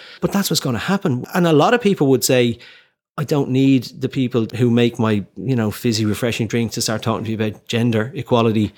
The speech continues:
It's not your place." Dove have done quite a good job. Again, they found themselves in hot water on a couple of, of a couple of issues, but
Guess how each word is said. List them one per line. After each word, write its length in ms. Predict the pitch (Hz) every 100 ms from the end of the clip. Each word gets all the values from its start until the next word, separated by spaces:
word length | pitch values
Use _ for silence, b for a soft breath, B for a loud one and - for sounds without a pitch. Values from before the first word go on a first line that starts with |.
| B
It's 120 | -
not 120 | 127
your 100 | -
place." 440 | - 120 117 - - B _
Dove 280 | - 143 135
have 100 | 123
done 160 | 131 120
quite 160 | 131
a 40 | 110
good 160 | 123
job. 220 | - 120
Again, 400 | 110 135 127 120 _ _ _ _ 127
they 180 | 139 113
found 220 | 139 135
themselves 320 | 117 131 110
in 60 | 110
hot 180 | 120 104
water 260 | 120 135
on 80 | 117
a 60 | 110
couple 240 | - 117
of, 100 | 113 -
of 140 | 110
a 20 |
couple 240 | - 120 113
of 60 |
issues, 320 | 120 113 113 95
but 420 | - 135 135